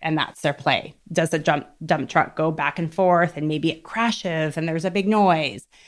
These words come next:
You know, all those sorts of things. We're really just observing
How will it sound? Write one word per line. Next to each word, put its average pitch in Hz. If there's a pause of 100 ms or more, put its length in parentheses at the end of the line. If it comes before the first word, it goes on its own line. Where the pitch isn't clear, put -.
(160)
You 185
know, -
all 208
those 202
sorts -
of 165
things. 165
We're 160
really 175
just 175
observing 156